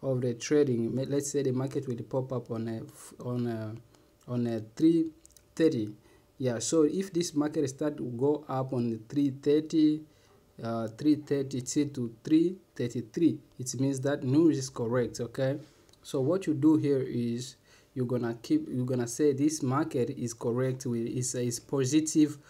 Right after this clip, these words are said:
with this strategy. And then that one,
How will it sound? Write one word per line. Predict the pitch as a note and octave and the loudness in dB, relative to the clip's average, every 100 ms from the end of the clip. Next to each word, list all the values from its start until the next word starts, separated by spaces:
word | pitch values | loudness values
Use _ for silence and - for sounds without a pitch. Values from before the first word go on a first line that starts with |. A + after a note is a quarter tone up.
| - - | -20 -8
with | B2+ A#2+ | -4 0
this | C3+ C3+ B2+ | 0 -2 -6
strategy. | - D3+ C#3 A2+ G#2+ G#2 _ _ - _ _ - | -2 0 2 0 -4 -10 _ _ -20 _ _ -2
And | C3 B2 C3+ | 2 4 4
then | F3+ C#3+ | 4 4
that | C#3 - | 2 4
one, | D#3+ F3 E3+ D#3+ | 4 6 4 2